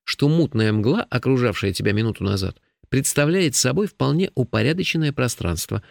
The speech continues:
расчерченное чёткими контурами узнаваемых предметов.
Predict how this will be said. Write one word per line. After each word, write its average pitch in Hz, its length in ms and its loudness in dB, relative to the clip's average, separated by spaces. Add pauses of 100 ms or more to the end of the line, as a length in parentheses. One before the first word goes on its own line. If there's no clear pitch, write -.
(140)
расчерченное 120 680 2
чёткими 107 400 0
контурами 202 560 0
узнаваемых 117 580 0
предметов. - 480 -6